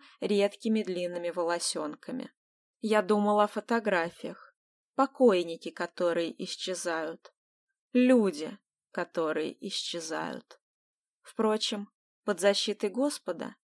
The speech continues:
никто не исчезает. И ничто". Микки махнул рукой.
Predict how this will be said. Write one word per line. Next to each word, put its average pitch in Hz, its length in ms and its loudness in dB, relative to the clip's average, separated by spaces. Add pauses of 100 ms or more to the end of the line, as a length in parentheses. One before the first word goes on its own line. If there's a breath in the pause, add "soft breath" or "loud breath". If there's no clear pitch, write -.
(220)
никто 269 420 4
не 220 200 6
исчезает. - 720 -8 (560)
И 208 100 0
ничто". 214 600 -2 (1000)
Микки 190 380 -6
махнул 180 480 -2
рукой. 170 520 -6